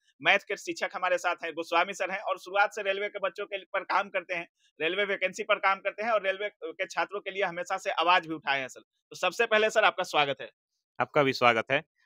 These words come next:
Speaker 2: और काबिल न्यूज के जो भी दर्शक हैं, सभी लोगों को बहुत सारी शुभकामनाएं।
Speaker 1: सर, रेलवे की तरफ से काफी कम दिनों में काफी सारा नोटिफिकेशन जारी किया गया,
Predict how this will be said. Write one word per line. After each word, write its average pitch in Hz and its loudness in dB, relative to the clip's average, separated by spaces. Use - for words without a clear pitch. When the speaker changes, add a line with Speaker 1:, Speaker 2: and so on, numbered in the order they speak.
Speaker 2:
और 123 0
काबिल 156 6
न्यूज 160 2
के 147 4
जो 139 4
भी 156 2
दर्शक 131 0
हैं, 165 2
सभी 131 -2
लोगों 120 -2
को 143 -8
बहुत 117 -4
सारी 104 -4
शुभकामनाएं। 92 -14
Speaker 1:
सर, 202 -6
रेलवे 185 4
की 208 -6
तरफ 175 2
से 202 -6
काफी 170 0
कम 180 -2
दिनों 156 -2
में 160 -4
काफी 170 0
सारा 175 -2
नोटिफिकेशन 156 -6
जारी 147 0
किया 123 -6
गया, 110 -10